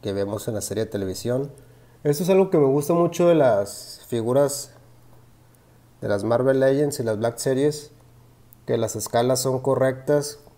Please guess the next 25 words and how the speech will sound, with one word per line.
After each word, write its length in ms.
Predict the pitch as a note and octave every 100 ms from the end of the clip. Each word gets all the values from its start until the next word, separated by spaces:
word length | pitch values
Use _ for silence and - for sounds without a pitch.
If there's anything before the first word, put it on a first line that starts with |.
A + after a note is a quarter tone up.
| _ -
ah, 320 | A#2 G#2+ G#2
como 200 | A2 G#2+
los 120 | G#2
vemos 300 | G#2 A2+ B2+
en 80 | C3
la 140 | A#2 -
televisión, 480 | G2+ F#2+ - B2+
la 120 | C3+ B2+
pantalla 360 | G#2 A2+ A#2
grande. 460 | B2 B2+ C#3 D#3 D#3+ - - _ - _ -
Si 200 | - C3+
un 140 | C3
personaje 580 | D#3+ C#3+ C#3+ C#3+ D#3+ D#3+
se 140 | D#3
supone 500 | B2+ - C#3 C#3+ D3+
que 580 | D3+ C3 A2+ G#2 F#2+ - - - - - -
es 160 | C3+
más 240 | D3+ C#3+ D3
alto 560 | C#3 C#3+ C#3 C#3+ C3+
o 40 | B2+
más 160 | B2+
chaparro 400 | B2+ B2+ C3 C3
que 80 | B2
el 100 | A#2
otro, 720 | C3 C3+ C3+ C#3 C#3 C#3 C3+